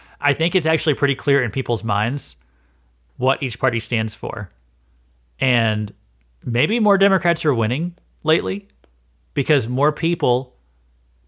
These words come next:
believe in Democrat philosophy. So they voted for Fetterman, guys.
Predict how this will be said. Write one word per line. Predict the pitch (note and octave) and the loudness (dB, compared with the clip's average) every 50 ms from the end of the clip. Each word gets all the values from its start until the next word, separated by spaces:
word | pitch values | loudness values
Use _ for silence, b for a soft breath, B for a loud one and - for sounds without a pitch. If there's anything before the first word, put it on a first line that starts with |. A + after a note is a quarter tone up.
| _ - | _ 0
believe | C#3 C3 B2+ C#3+ D3 D3 | 2 2 4 2 2 2
in | C#3 B2+ | 0 0
Democrat | B2+ C3 C3 B2+ - C#3 C3 - | 2 0 0 0 0 0 -2 -2
philosophy. | - A#2+ G#2+ A#2 B2 - A#2 G2+ - - - - - _ _ _ _ _ _ _ _ _ _ _ _ _ _ _ _ _ _ _ _ _ _ _ _ _ _ _ | -2 0 0 0 0 0 -4 -8 -10 -12 -14 -14 -18 _ _ _ _ _ _ _ _ _ _ _ _ _ _ _ _ _ _ _ _ _ _ _ _ _ _ _
So | - - - C3 A2+ G#2+ G#2 - - - _ _ - B2 B2+ - _ _ _ _ _ _ _ _ _ - - - | -8 -4 0 0 0 0 -2 -4 -8 -14 _ _ -16 -16 -16 -16 _ _ _ _ _ _ _ _ _ -16 -12 -4
they | B2+ B2+ B2+ | 0 2 2
voted | A#2+ D3 F#3 A#3+ C4 - | 4 4 2 2 2 0
for | - E3+ | -2 -2
Fetterman, | - - B2 C#3 D3+ C3+ A#2 G#2 G#2 | -2 -2 -2 -2 -2 -2 -4 -4 -4
guys. | G2+ F#2+ G2+ A2 A#2 - - | -6 -6 -6 -8 -10 -10 -14